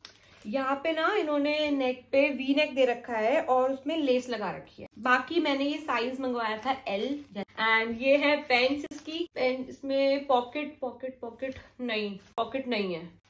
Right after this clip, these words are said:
Pocket वैसे होनी चाहिए, पता है जरूरत होती है फोन वोन रखने के लिए। वैसे कोई नहीं यार, साढ़े तीन सौ में और क्या ही मिलता है, Pocket तो नहीं मिली, बाकी सब कुछ तो अच्छा लग रहा है। Cotton है, pure cotton है and summers के लिए तो best है ये। तो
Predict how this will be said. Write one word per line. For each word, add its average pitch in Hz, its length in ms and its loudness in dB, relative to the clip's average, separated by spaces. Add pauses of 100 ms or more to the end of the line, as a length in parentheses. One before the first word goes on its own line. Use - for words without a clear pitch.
Pocket 254 260 -4
वैसे 277 160 0
होनी 262 340 2
चाहिए, 202 300 0
पता 233 240 -6
है 262 60 0 (180)
जरूरत 220 500 -6
होती 214 220 -6
है 208 100 0
फोन 208 160 -4
वोन 190 160 -6
रखने 180 240 -8
के 190 120 -4
लिए। 262 260 2
वैसे 277 180 -2
कोई 294 360 6
नहीं 285 160 4
यार, 254 240 6
साढ़े 247 260 6
तीन 254 180 -4
सौ 269 100 0
में 254 100 0
और 262 120 0
क्या 254 120 4
ही 208 140 2
मिलता 208 340 -2
है, 240 140 0 (140)
Pocket 214 480 0
तो 240 60 -6
नहीं 233 120 -2
मिली, 220 240 -2
बाकी 208 300 -2
सब - 180 -8
कुछ - 200 -12
तो 247 80 2
अच्छा 214 280 -6
लग 202 200 -2
रहा 202 120 -4
है। 247 80 -6 (100)
Cotton 285 420 4
है, 285 160 4
pure 277 220 2
cotton 269 320 2
है 269 200 2
and 294 100 -2
summers 254 360 0
के 277 80 -4
लिए 269 80 -2
तो 269 100 -4
best 208 400 -4
है 247 100 4
ये। 247 220 0 (120)
तो 339 480 4